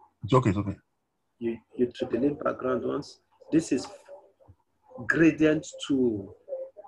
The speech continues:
Speaker 2: blur tool, sharpen tool. This one is too small, like picture. You can add dark places here. You can make someone's lip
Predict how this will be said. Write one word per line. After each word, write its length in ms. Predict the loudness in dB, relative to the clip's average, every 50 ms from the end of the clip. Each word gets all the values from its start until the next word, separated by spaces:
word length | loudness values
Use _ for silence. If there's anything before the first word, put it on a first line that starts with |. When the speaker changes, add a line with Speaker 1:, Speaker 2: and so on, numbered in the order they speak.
| -14 -14 -14 -16 -16 _ _ _ -20 -18 -16 -16 -16 -14 -16 -18 -18 -18 -20 -18 -16
Speaker 2:
blur 380 | -16 -10 -6 0 2 2 2 2 0 -4 -6
tool, 260 | -2 0 0 0 0
sharpen 560 | -2 -2 2 2 2 2 0 -2 -4 -4 -4 -4
tool. 240 | -4 -6 -4 -4 -2
This 280 | 2 2 2 2 2
one 240 | 2 2 2 2 0 -2
is 260 | -2 -2 -2 -4 -8
too 160 | -8 -6 -6
small, 460 | -6 -6 -4 -2 -2 0 0 0 0 -2 -6 -18 _ _ _ -20 -20 -14 -6 -2
like 180 | -2 -2 -2 -2 -8 -14 -10
picture. 480 | -10 -10 -6 0 2 2 2 2 -2 -2 -2
You 80 | -2
can 240 | -2 0 -2 -4 -2 -2 0
add 260 | 2 2 2 0 -4 -14 _ _ _ _ _ _ _ _ _ _ _ _ _ _ _ _ -12 -4
dark 260 | 0 2 2 2 0 -2 -4 -4 -8 _ _ _ _ -2
places 440 | 0 0 0 0 -2 -4 -4 -2 0
here. 220 | 2 2 2 2 0 -6 _ _ _ _ -4
You 120 | -4 -2
can 220 | 2 2 0 2
make 140 | 2 2 0
someone's 480 | 0 0 -2 0 2 2 2 0 -2 -4
lip 260 | -4 -4 -4 -6 -8